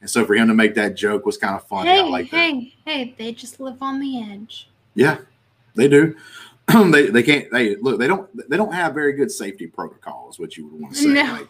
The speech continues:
Speaker 1: it's not
Speaker 2: Mm-hmm.
Speaker 1: happening. Like, they, they just have things that are,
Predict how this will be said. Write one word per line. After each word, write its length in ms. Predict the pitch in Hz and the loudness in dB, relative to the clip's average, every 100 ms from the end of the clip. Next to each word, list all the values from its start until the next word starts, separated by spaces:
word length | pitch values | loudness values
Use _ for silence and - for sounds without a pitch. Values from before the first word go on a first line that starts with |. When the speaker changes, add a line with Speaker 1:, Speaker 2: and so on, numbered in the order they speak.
| _ _ _ _ - | _ _ _ _ -2
Speaker 1:
it's 140 | 117 | 2
not 160 | 139 135 | 4 4
Speaker 2:
Mm-hmm. 80 | 110 | 4
Speaker 1:
happening. 580 | 107 104 101 95 92 - _ _ _ - | 2 2 0 0 -2 -8 _ _ _ -4
Like, 240 | 90 85 | -2 2
they, 300 | 104 110 104 | 4 6 4
they 180 | 95 101 | 2 0
just 200 | 101 95 | 0 -2
have 240 | 95 90 - | -2 -2 -4
things 320 | 90 87 85 | -6 -6 -4
that 80 | 87 | -4
are, 160 | 82 | -4